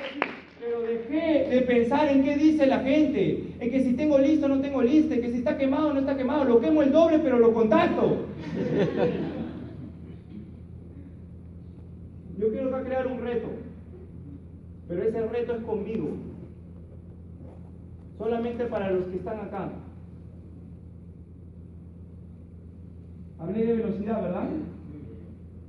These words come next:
Esto, doscientos contactos en treinta días. Doscientos contactos en treinta días.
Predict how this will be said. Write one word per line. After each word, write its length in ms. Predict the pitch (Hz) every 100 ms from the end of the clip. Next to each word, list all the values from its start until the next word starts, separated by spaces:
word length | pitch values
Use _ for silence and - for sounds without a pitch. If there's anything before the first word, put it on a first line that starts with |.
| - - - - - - - -
Esto, 460 | 214 214 226 226 226 - - -
doscientos 400 | 165 165 226 226 190
contactos 480 | 175 196 151 131 131 - - - - 175
en 140 | 175
treinta 320 | 190 190 170
días. 220 | 160 - - - - - - - - - - - - - - - - - - - -
Doscientos 480 | 196 220 240 240
contactos 560 | 226 208 220 220 233 214
en 180 | 196 -
treinta 360 | 220 214 180
días. 260 | 185 185